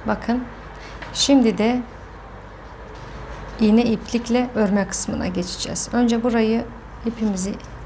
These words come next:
keseceğiz, sonra geçeceğiz. Evet,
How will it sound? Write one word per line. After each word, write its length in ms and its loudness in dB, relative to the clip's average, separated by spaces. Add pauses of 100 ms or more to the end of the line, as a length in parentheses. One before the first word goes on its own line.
(160)
keseceğiz, 680 0
sonra 340 0
geçeceğiz. 600 -4 (1700)
Evet, 400 0